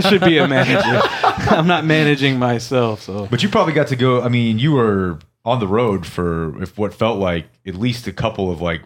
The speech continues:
Speaker 2: really long stints.
Speaker 1: Yeah, uh, well,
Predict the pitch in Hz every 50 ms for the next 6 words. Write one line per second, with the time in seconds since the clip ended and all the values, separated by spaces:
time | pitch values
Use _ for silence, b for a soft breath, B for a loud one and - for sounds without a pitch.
0 | - 82 85 82 82 87 101 113 107 98 92 90 85 90 90 82 - - - -
1 | 104 95 185 190 165 143 127 120 104 - 151 156 160 156 156 151 135 156 170 165
2 | 165 160 160 156 - b